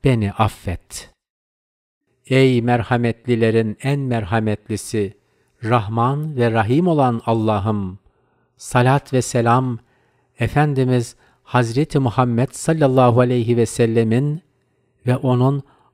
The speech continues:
âl ve ashabı üzerine olsun. Hamd ve sena ise alemlerin Rabbi olan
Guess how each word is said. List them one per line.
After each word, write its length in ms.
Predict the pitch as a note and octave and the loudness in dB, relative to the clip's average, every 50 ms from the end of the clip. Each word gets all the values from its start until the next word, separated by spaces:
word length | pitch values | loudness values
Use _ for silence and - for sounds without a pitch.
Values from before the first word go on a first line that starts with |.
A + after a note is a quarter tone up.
| _ - | _ -2
âl 340 | B2 B2+ C#3 D3+ D#3 C#3+ C#3 C3 | 2 2 2 2 0 0 0 0
ve 40 | |
ashabı 540 | C3 B2 A#2 - - - B2 A#2 A2+ G#2+ A2 | 0 0 0 -2 -4 -2 0 2 2 2 0
üzerine 520 | A#2+ B2 A2 G2 A2+ A2 G#2+ G#2+ G#2+ G#2+ G#2 | -2 -4 -4 -2 0 0 0 0 0 0 2
olsun. 680 | G2 G2 G2 F#2 - - - G#2 G2 F#2+ F2+ E2+ F2+ - _ _ _ _ _ _ _ _ _ _ _ | 2 2 0 -2 -4 -6 -4 -4 -4 -4 -6 -8 -12 -16 _ _ _ _ _ _ _ _ _ _ _
Hamd 460 | _ - - C3+ D3 D3 C3+ - - | _ 0 2 2 4 2 0 -2 0
ve 100 | B2+ B2 | 0 0
sena 460 | A#2 - - A#2+ A2+ A2 A2 A2+ C3 C#3 | 0 0 0 0 0 2 2 2 2 0
ise 500 | D3 D3 - - - C3+ B2+ B2 A#2+ B2 _ _ _ _ _ _ _ _ _ _ - | 0 -4 -4 0 0 0 2 0 -2 -8 _ _ _ _ _ _ _ _ _ _ 0
alemlerin 760 | A#2+ A#2+ B2 B2 B2+ B2+ B2 B2 A#2+ A#2 G#2+ B2 A#2+ A#2 A2+ | 2 2 2 2 2 0 0 2 2 2 2 2 0 2 0
Rabbi 320 | A#2 A#2 - _ - D#3 | 0 0 -2 _ -2 0
olan 480 | C#3+ C3+ B2 A#2+ A#2+ A#2 A#2 A2+ A2 | 2 4 4 4 4 4 2 0 -4